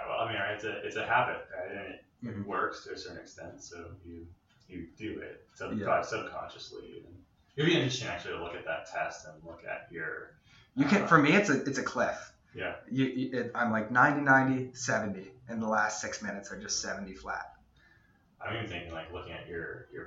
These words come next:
Speaker 1: power up, like, you got, uh, instrument pedals, and looking at where that force is
Speaker 2: Mm.
Speaker 1: coming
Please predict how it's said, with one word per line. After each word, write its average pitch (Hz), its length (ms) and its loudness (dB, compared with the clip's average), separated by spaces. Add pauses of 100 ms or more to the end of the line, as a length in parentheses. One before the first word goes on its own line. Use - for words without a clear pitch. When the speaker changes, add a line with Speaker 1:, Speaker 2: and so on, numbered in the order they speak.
Speaker 1:
power 101 220 2
up, 82 160 -2
like, 80 220 -10
you 90 80 -8
got, - 140 -2
uh, 85 340 -6
instrument - 400 -10
pedals, - 480 -8 (760)
and 82 140 -8
looking - 180 -8
at 85 200 -4
where 85 200 -2
that 113 260 -2
force 117 220 -2
is 107 220 -2
Speaker 2:
Mm. 92 80 -6
Speaker 1:
coming 85 440 -6